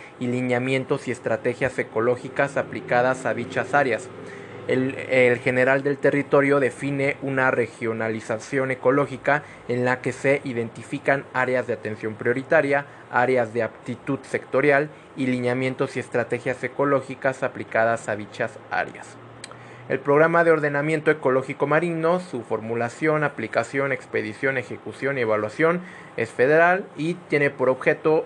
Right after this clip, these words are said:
establecer los lineamientos y las previsiones a que deberá sujetarse el aprovechamiento sostenible de los recursos naturales,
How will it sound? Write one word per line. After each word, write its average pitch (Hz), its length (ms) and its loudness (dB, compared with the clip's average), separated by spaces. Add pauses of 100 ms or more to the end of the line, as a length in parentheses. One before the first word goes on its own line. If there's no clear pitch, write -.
establecer 120 720 2
los 127 280 2
lineamientos 127 880 0 (400)
y 131 60 -2
las 120 220 4
previsiones 139 920 0
a 120 140 0
que - 160 -2
deberá 117 340 4
sujetarse 127 920 0
el 113 160 0
aprovechamiento 113 760 -4
sostenible 135 600 -2
de 123 100 4
los 110 160 -2
recursos 123 480 -2
naturales, 143 560 2